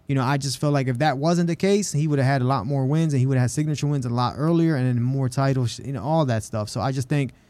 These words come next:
for me, that's why I will put him ahead. But again, Duran, th-, you can't go wrong with Duran. And I just like our three and four are the same. I just think, I just think Tommy Hearns. Again, if I had to pick one,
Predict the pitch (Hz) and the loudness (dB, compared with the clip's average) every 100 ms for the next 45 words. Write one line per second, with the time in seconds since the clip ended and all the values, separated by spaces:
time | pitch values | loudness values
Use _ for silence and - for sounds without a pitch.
0 | _ _ _ _ - 131 151 160 147 139 | _ _ _ _ -2 2 4 4 2 2
1 | 135 127 127 123 139 117 143 127 135 160 | 0 0 -2 -2 -2 0 0 0 0 0
2 | 175 - 127 123 127 113 110 117 123 123 | -2 -4 0 0 2 0 0 2 2 2
3 | 117 117 110 123 143 131 120 117 113 110 | 2 -2 -4 -4 -2 0 2 0 0 0
4 | 107 110 110 113 117 123 131 139 131 123 | -2 0 0 0 0 0 0 0 0 0
5 | 123 131 131 117 - 131 135 131 117 - | -2 0 0 0 -2 0 2 2 0 0
6 | 143 143 143 - _ _ _ _ _ _ | 0 0 -2 -8 _ _ _ _ _ _
7 | _ _ - 123 120 110 127 117 98 127 | _ _ -6 -4 -4 -2 -2 -2 -6 -6
8 | 127 139 123 107 135 127 120 131 120 131 | -4 -2 -2 -2 0 2 2 0 0 0
9 | 147 139 135 156 165 170 143 - 170 - | 0 -2 -2 2 2 2 0 0 -2 0
10 | 165 180 | 2 2